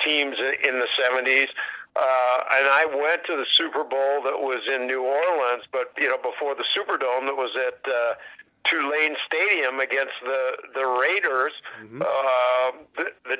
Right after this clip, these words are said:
Speaker 1: day before the Super Bowl, we were, you know, celebrating in the French Quarter. It was about seventy-eight degrees, and the next day at the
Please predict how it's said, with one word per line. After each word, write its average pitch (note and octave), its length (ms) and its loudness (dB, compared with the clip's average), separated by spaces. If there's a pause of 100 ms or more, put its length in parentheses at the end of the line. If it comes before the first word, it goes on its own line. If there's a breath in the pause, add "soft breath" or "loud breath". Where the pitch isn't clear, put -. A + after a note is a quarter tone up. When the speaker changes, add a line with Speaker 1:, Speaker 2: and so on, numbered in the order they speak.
Speaker 1:
day F3 220 0
before F3 480 -4
the D#3+ 140 -4
Super C#3+ 260 0
Bowl, C#3+ 320 0
we D3 100 0
were, C#3 340 2 (300)
you D#3 100 0
know, B2 400 0 (520)
celebrating D3 640 2
in C3+ 100 -2
the A#2 160 -2
French D3+ 320 2
Quarter. E3 560 4
It D3 80 0
was C3+ 100 -2
about B2+ 220 2 (100)
seventy-eight D#3 520 4
degrees, D#3 640 2
and B2+ 120 2 (440 loud breath)
the E3+ 80 2
next E3 260 2
day E3+ 160 2
at E3+ 120 0
the D3+ 100 0